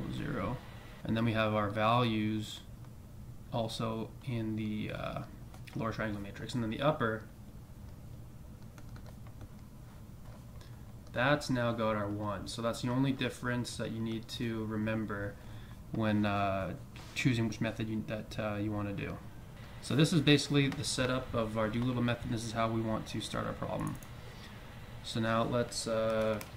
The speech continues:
I'll give you the matrix, and this is what we're gonna be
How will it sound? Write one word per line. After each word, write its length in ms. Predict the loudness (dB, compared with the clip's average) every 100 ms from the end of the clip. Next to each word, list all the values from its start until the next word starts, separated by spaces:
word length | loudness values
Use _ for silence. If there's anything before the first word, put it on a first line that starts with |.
| -4
I'll 60 | 2
give 160 | 4
you 40 | 6
the 80 |
matrix, 680 | 6 4 2 -2 -2 -6 -8 -8 -4
and 260 | 0 0 0
this 120 | 0
is 100 | -2
what 120 | -2
we're 60 | -2
gonna 140 | -2
be 140 | -4